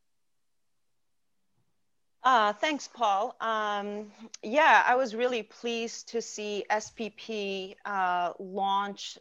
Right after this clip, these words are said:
uh, Market Plus to the P P C Members Forum. I was very pleased to see that. And in presence was,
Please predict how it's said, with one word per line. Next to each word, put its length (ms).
uh, 200
Market 300
Plus 600
to 180
the 380
P 120
P 140
C 220
Members 580
Forum. 300
I 140
was 80
very 220
pleased 300
to 140
see 140
that. 300
And 180
in 340
presence 640
was, 340